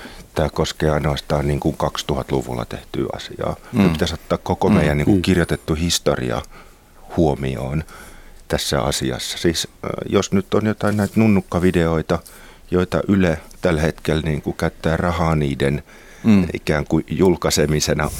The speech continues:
Speaker 1: niin kuin pitämiseen, niin eikö se nyt sitten tuota jonkinlaista niin kuin syyllisyyttä koko sille tavallaan julkaisijaketjulle?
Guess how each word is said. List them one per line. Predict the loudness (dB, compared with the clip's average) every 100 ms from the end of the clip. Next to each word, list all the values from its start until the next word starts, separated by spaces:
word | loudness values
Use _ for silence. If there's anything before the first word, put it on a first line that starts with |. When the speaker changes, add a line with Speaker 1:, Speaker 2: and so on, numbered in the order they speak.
| -4
Speaker 1:
niin | -2 0 0
kuin | -2 0
pitämiseen, | 0 2 2 2 0 -2 -2 -2 -4 -14 -18 -4
niin | 0
eikö | 0
se | 2 2
nyt | 2
sitten | 0 -2 -2 0
tuota | 4 4 4
jonkinlaista | 4 4 2 2 0 0 0
niin | 0
kuin | 0
syyllisyyttä | 2 2 2 2 -2 -2
koko | -2 0 0
sille | 0 0 -2
tavallaan | -2 0 2 2
julkaisijaketjulle? | 2 0 -2 -4 -4 -2 -4 -4 -6 -2 -4